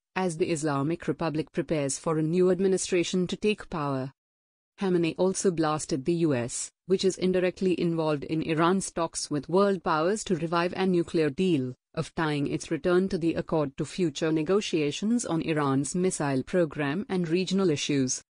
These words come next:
The twenty fifteen deal, the signature achievement of outgoing moderate President Hassan Rouhani, gave Iran some relief from international sanctions in exchange for limits on its nuclear program.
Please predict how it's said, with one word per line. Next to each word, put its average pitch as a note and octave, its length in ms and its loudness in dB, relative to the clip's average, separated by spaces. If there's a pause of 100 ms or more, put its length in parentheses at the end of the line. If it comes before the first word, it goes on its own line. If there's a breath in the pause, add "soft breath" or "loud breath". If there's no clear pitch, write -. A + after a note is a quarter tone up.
(500)
The - 80 2
twenty G3+ 460 0
fifteen G3 560 -2
deal, D3+ 340 0 (220)
the G#3+ 80 2
signature F#3+ 580 2
achievement F#3+ 640 -2
of F3+ 80 -2
outgoing F3+ 520 0
moderate F#3 460 0
President E3 480 0
Hassan E3 300 -2
Rouhani, D#3+ 580 0 (240)
gave E3+ 260 2
Iran D3 340 -2
some G#3+ 240 2
relief D#3 360 2
from E3+ 320 -4
international G3+ 720 0
sanctions E3+ 640 -2
in G3 220 -2
exchange D3+ 560 -2
for F#3 140 -2
limits D#3 400 0
on D#3+ 180 -2
its D#3 200 -6
nuclear E3 460 -2
program. C#3+ 640 -4